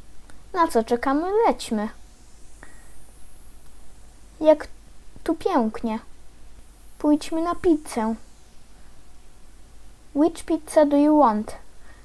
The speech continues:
I want jeść. What? I want pizza. What pizza? Pepperoni, margarita?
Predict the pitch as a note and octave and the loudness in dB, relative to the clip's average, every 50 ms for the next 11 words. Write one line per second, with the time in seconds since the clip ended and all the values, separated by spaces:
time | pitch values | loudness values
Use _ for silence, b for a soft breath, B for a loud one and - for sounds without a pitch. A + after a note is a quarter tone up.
0 | b b - - - - - - - - C#4+ D4 D4+ C#4+ C4+ C#4+ C#4+ C#4+ C#4+ - | b b -16 -16 -16 -16 -18 -2 6 8 10 10 10 10 8 6 6 6 4 6
1 | D4 B3+ G#3 F#3+ - - - - - - - - - - - C#4 C4 C#4 D#4 F#4 | 6 6 6 6 4 -2 -8 -12 -14 -14 -14 -16 -16 -10 -4 2 6 6 6 6
2 | F#4 - - - - - - - - - - - - - - - - - - - | 4 0 -6 -12 -12 -12 -14 -16 -16 -16 -16 -16 -16 -18 -20 -20 -20 -18 -18 -18
3 | - - - - - - - - - - - C#4 C4+ D4 D4+ D4 D4 D4 D4 D4+ | -18 -18 -18 -20 -20 -20 -20 -20 -10 0 6 6 8 8 8 8 6 6 6 4
4 | D4+ - - E4 D#4+ - - - - - G3 G#3 - - - b b b b b | 2 0 -4 -6 -6 -6 -8 -6 -4 -2 -2 -2 -4 -8 -16 b b b b b
5 | b b b b b b b b - - - - - - - - - - - - | b b b b b b b b -20 -20 -20 -20 -20 -20 -18 -18 -18 -16 -16 -16
6 | - - - - C4+ D4 D4 C#4+ - - - A#3 - - A3 G#3+ - A#3+ A#3 - | -16 -8 -4 4 8 8 8 8 6 0 -4 -4 2 2 2 2 2 0 0 0
7 | A#3+ A3+ B3 C#4 D4+ D#4+ E4 E4+ F4 E4+ D4+ C4 B3+ A#3+ A#3+ A#3 A#3 C4 C#4 D4 | 0 2 4 4 4 2 2 0 2 2 2 2 4 4 6 6 6 6 4 0
8 | - - F4 E4 E4+ | 2 0 0 0 0